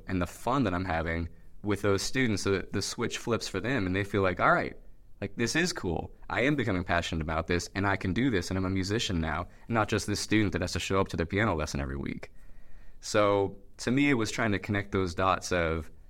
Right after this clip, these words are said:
not just taking lessons, but how to actually make a sound that sounds really good and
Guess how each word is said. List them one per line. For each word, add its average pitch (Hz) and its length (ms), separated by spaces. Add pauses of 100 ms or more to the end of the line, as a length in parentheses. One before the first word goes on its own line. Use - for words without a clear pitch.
(1000)
not 113 240
just 113 200
taking 98 300
lessons, 92 380
but 82 120
how 104 140
to 101 80
actually 92 380
make 90 180
a 76 40
sound 95 520
that - 80
sounds 98 340
really 120 220
good 135 360 (440)
and 95 460